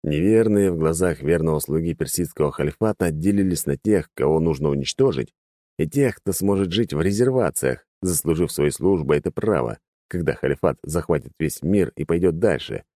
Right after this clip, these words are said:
как только старейшины разберутся со структурой разломов. Ведийская Индира была одним из таких государств.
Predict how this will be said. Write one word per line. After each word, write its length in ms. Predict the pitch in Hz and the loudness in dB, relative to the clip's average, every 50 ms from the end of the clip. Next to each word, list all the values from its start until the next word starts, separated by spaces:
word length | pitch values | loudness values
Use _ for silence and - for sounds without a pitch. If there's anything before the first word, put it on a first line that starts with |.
| _ _ _ | _ _ _
как 140 | - 131 117 | -8 -4 -2
только 240 | - 123 104 - 90 | 0 0 0 -2 -4
старейшины 600 | - - 123 117 95 78 - - 78 73 69 67 | -2 0 2 2 2 2 0 -2 0 0 2 2
разберутся 500 | 87 95 90 101 113 110 101 80 - 69 | 0 0 2 2 2 2 2 2 -2 -4
со 140 | 69 80 80 | -6 -6 -6
структурой 500 | - - - - _ 92 80 69 76 71 | -4 -6 -6 -4 _ 0 0 2 2 2
разломов. 540 | 73 92 107 127 113 80 57 50 - - _ _ _ _ _ _ _ _ _ _ _ _ _ _ _ _ _ _ _ _ _ _ _ _ _ _ | 2 2 2 2 0 0 -2 -4 -10 -16 _ _ _ _ _ _ _ _ _ _ _ _ _ _ _ _ _ _ _ _ _ _ _ _ _ _
Ведийская 800 | - 85 95 98 110 123 120 110 - - - 110 107 101 95 95 | -2 -2 0 0 0 0 0 0 0 0 2 2 4 4 4 2
Индира 760 | 98 101 98 90 101 113 113 110 107 101 92 82 69 60 - - _ _ _ - | 2 0 0 0 0 2 4 4 4 4 2 0 -2 -4 -8 -14 _ _ _ -6
была 400 | - 78 80 85 87 90 87 82 | -2 0 0 2 2 2 2 0
одним 400 | 80 67 76 87 90 87 82 80 | 0 0 0 0 0 0 0 0
из 120 | 76 - | -2 -4
таких 380 | - 64 62 - 82 80 69 - | -6 -10 -6 -4 -4 -4 -4 -4
государств. 680 | 64 67 - 69 67 69 71 64 - - - - | -6 -8 -6 -6 -4 -4 -4 -4 -4 -8 -14 -16